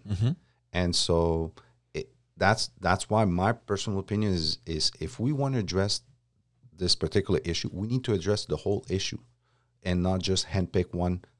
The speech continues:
Speaker 2: that, yes, there's pressure because the, l'Assemblée va, va recommencer à siéger d'ici quelques semaines, fin novembre,
Speaker 1: Mm-hmm.
Speaker 2: euh, un mois.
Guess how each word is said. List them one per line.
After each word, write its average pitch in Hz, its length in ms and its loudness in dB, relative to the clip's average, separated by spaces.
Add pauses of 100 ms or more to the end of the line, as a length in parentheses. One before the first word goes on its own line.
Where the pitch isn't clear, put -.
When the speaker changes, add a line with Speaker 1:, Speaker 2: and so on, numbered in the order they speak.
(100)
Speaker 2:
that, 82 280 0 (500)
yes, 98 280 4
there's 90 240 2
pressure 127 320 0
because 98 340 0
the, 98 340 4 (420)
l'Assemblée 98 480 2
va, 95 300 2
va 87 140 2
recommencer 98 680 0
à 101 60 2
siéger 95 300 0
d'ici 92 240 2
quelques 92 300 0
semaines, 101 360 -2
fin 90 180 0
novembre, 90 560 0
Speaker 1:
Mm-hmm. 107 200 4
Speaker 2:
euh, 85 140 -2
un 85 40 0
mois. 92 280 0